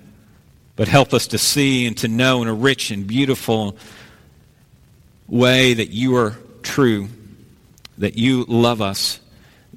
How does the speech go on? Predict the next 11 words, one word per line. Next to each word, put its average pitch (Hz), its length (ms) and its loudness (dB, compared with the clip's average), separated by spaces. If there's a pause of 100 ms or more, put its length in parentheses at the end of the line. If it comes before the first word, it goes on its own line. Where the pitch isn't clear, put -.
(120)
that - 200 -2
you, 139 440 0 (180)
uh, 90 220 -8
face 139 380 0
darkness 110 600 0
so - 380 -4
that 110 160 -2
we 131 200 0
would 117 140 0
never 123 280 0
know 117 440 -2